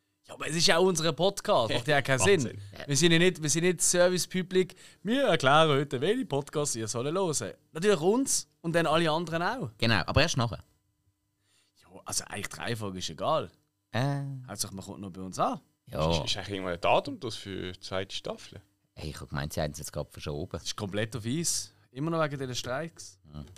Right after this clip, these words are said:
Speaker 2: Also gut, ich meine, Streiks haben, die Streiks haben jetzt erst noch gar angefangen, oder?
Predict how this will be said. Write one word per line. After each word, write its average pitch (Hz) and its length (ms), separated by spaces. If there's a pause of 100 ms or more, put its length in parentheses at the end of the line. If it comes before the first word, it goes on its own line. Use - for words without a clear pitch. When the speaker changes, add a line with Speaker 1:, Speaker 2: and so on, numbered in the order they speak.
(140)
Speaker 2:
Also - 160
gut, - 140
ich - 40
meine, 107 140
Streiks - 540
haben, 104 80
die 98 320
Streiks 113 320
haben 107 60
jetzt - 140
erst 92 200
noch - 80
gar - 160
angefangen, 123 500
oder? 120 260